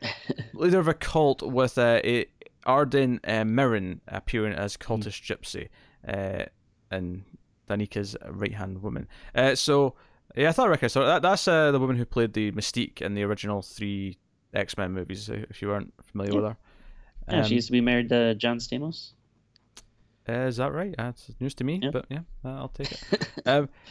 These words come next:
Speaker 2: so
Speaker 1: Jeez, get on your celebrity gossip. <laughs>
Speaker 2: I'm so sorry. So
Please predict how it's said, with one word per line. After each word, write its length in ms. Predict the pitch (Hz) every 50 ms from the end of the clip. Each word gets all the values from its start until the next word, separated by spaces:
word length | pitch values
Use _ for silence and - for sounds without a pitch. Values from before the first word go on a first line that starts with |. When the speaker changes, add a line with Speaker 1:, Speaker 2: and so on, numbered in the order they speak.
| - - - -
Speaker 2:
so 420 | 147 - - 151 143 143 143 139
Speaker 1:
Jeez, 180 | 139 139 110 -
get 100 | 135 135
on 160 | 156 151 139
your 160 | 117 117 117 - - - - - - -
celebrity 1040 | - - - - - - 98 _ - - - - _ _ _ _ - 107 104 110 113 104
gossip. 360 | 95 95 117 131 - - - - - - - - - -
<laughs> 320 | - - _ _ _ - -
Speaker 2:
I'm 140 | 120 117 117
so 200 | - - - 147
sorry. 420 | 156 - - 120 127 113 110 - -
So 380 | - - 135 135 135 131 123